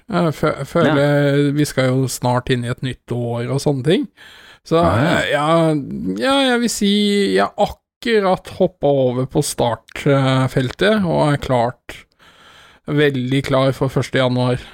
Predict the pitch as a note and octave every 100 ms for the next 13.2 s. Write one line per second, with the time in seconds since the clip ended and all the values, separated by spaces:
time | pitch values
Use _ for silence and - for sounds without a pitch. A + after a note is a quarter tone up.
0 | - - C#3+ C3+ - B2 - B2+ - _
1 | _ _ _ _ _ _ _ _ - F#2+
2 | - D#3+ G2 A#2 C#3 D#3+ F#3 C3+ G#2 -
3 | - A2+ G2 G2+ G2 G#2+ C#3+ G3 A#3 _
4 | - C#3 C#3 D3 D#3+ A#2 G#2+ B2 B2 -
5 | B2 C3 E3 - F3 B3 - - _ _
6 | - E3 - D#3 C#3+ C4 C3+ D3 D#3 -
7 | C#3+ A#2 A#2+ B2+ B2+ A#2+ B2+ A#2 A#2 -
8 | - C#3+ - G2+ - D#3+ - - - -
9 | - - F#3 G3+ B2 - B2+ A#2 _ -
10 | - - - - - - D3+ - B3+ C4+
11 | A3 G3+ - F#3 D3+ - D#3+ - G3 F3+
12 | E3+ F3 B2+ C3 D#3+ D#3+ - D#3+ C3+ C3
13 | D#3